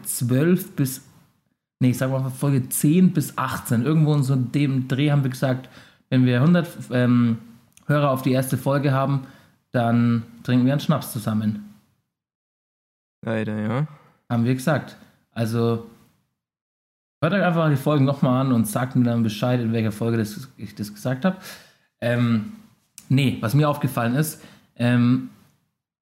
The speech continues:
Speaker 1: hier in meinem Freunden-, Freundes- und Bekanntenkreis wird, ähm, öfter gehört. Ich werde auch drauf angesprochen
Speaker 2: Ja.
Speaker 1: teilweise. Ähm,
Speaker 2: Ich auch. Ich wurde ein, zweimal auch drauf angeschrieben und Feedback bekommen wir auch wieder. Also gerne,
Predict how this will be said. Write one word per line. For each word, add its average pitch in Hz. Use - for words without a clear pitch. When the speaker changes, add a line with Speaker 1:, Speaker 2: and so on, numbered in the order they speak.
Speaker 1:
hier 151
in 127
meinem 117
Freunden-, 139
Freundes- 131
und 123
Bekanntenkreis 147
wird, 165
ähm, 143
öfter 127
gehört. 107
Ich -
werde 156
auch 139
drauf 135
angesprochen 113
Speaker 2:
Ja. 117
Speaker 1:
teilweise. 104
Ähm, 113
Speaker 2:
Ich 117
auch. 110
Ich 120
wurde 117
ein, 113
zweimal 117
auch 110
drauf 104
angeschrieben 123
und 117
Feedback -
bekommen 127
wir 123
auch 139
wieder. 113
Also 117
gerne, 170